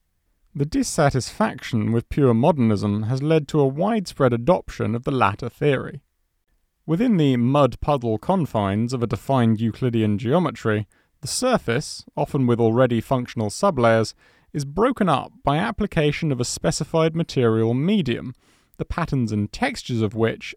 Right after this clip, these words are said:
attempt in vain to hide the vacuous utility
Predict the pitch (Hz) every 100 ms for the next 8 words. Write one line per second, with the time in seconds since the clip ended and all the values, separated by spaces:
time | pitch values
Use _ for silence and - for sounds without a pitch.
0 | _ - - 233 214 - 135 117 117 202
1 | 151 123 123 - _ - 127 139 151 160
2 | 123 113 107 131 - - 175 165 - 127
3 | 117 143 127 - 98 92